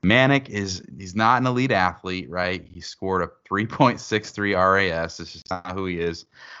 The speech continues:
It feels like the Packers kind of have a preference for long, heavy edge players recently. Uh, Manac is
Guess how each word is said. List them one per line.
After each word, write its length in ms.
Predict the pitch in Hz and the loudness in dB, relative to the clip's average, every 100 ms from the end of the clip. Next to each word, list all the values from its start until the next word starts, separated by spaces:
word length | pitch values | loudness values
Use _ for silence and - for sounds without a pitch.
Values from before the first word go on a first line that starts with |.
| - _ _ - | -20 _ _ -8
It 160 | 104 | -6
feels 260 | - 190 226 | 2 4 4
like 120 | 254 | 2
the 60 | 190 | 2
Packers 440 | 139 127 135 147 | 2 2 0 -2
kind 180 | 147 127 | 2 2
of 60 | |
have 380 | 104 101 104 101 - - _ - | 2 4 4 0 -12 -20 _ -10
a 120 | 90 | -10
preference 540 | 87 - 101 127 117 | -6 -2 -2 0 -2
for 220 | - 95 87 | -2 -4 -4
long, 640 | 76 80 90 95 104 95 - _ | -4 0 4 4 4 -2 -8 _
heavy 420 | - 90 90 92 | -4 -2 -2 -4
edge 340 | 78 85 87 - | -4 -6 -8 -8
players 400 | 110 107 110 107 | -2 0 -2 -4
recently. 560 | 117 - 123 127 131 131 - - | -6 -6 -6 -4 -6 -8 -20 -4
Uh, 280 | 82 82 76 | 0 2 0
Manac 500 | 85 107 131 143 127 | 2 4 6 4 0
is 180 | 107 | -4